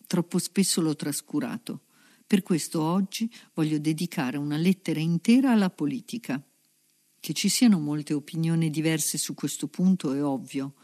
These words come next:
che nei difficili tempi di guerra se ne parli molto è ancora più ovvio, ma che si litighi tanto per questo è semplicemente stupido. Che scommettano, ridano, imprechino e brontolino pure,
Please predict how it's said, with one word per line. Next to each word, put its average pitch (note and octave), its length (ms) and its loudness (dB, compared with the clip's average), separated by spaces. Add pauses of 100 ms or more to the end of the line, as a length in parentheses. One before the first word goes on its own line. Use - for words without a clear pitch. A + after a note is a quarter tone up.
(320)
che - 120 -6
nei D#3 160 0
difficili F3 640 0
tempi E3+ 340 -2
di D3+ 140 -6
guerra E3 380 0
se - 160 -4
ne D3 120 -2
parli D3+ 300 -4
molto D#3+ 560 4
è C#3 60 -2
ancora C#3+ 420 0
più D3+ 220 -2
ovvio, D3 380 0
ma C#3 300 0 (520)
che - 140 -6
si - 200 -2
litighi D#3 640 -2
tanto E3 440 2
per - 220 -4
questo - 340 2
è D#3 40 2
semplicemente D3+ 880 0
stupido. B2+ 680 -4 (680)
Che - 140 2
scommettano, G3 1080 6
ridano, D3+ 640 4
imprechino D#3 1040 0
e - 160 0
brontolino E3 840 2
pure, D#3 440 -2